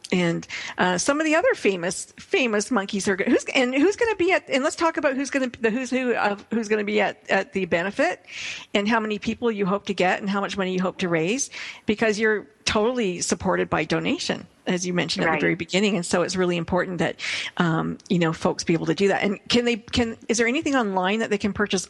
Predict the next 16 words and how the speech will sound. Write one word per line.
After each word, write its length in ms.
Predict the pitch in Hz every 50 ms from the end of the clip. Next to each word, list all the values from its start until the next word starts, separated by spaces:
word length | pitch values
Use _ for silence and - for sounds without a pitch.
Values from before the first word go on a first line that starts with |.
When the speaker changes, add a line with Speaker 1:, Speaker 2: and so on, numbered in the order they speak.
| -
Speaker 1:
online 640 | 180 175 185 220 226 233 247 247 254 254 262 277 285 - - - - - - - -
without 200 | 220 202 196 -
having 280 | 185 180 196 185 190 175
to 80 | 175
go? 260 | 165 - 165 160 170
There 140 | 185 220 226
is 100 | 220 196
an 80 | 196 165
online 460 | - - 180 190 220 233 240 254 254
auction 560 | 262 262 254 - - - 294 269 269 269 269
going 260 | 254 269 262 262 254
on 240 | 254 254 254 254 254
or 80 | 254 254
anything? 540 | 254 254 262 254 - 277 277 294 302 302 - _ _ - _ _ _ _ _ - - - -
Speaker 2:
Well, 300 | 190 196 196 190 190 190 190
I, 80 | 185